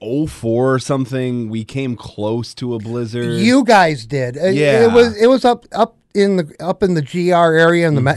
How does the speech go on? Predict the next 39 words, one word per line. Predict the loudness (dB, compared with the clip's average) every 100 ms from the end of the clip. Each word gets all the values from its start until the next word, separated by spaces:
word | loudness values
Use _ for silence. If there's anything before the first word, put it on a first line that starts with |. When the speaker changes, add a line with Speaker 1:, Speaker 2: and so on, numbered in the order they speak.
| 2
Speaker 1:
Mm-hmm. | 2
Speaker 2:
the | 2
G | 2 4
R | 4
Metro, | 2 0 0 0
we | 0 0
can | -4
say | -4 -2
that | 2 2
got | 0 -2
hit | -4 -2
real | -4 -2
well. | -2 -4
Speaker 1:
It | -6
was | -2
right | 0
around | 0 0 0
oh | -2
four, | -2 -2 0
right? | 0 -2 -4
Speaker 2:
Yeah. | -6
Speaker 1:
Somewhere | -4 -4 -2 -4
in | -4
that | -6 -8 -10
time | -12 -10 -10
frame. | -14 -14 -10 -8 -4
Speaker 2:
Yeah, | -4 0
and | 0 0
Speaker 1:
I |
was | -2
fairly | -6 -6 -4 -4
young. | -2 -2 -4 -6
Speaker 2:
and, | -8 -8 -2 -2
and | 2 2 2
if | 0
you | 0
remember | 2 2 4 4
last | 6 4 2 0
week, | 0 0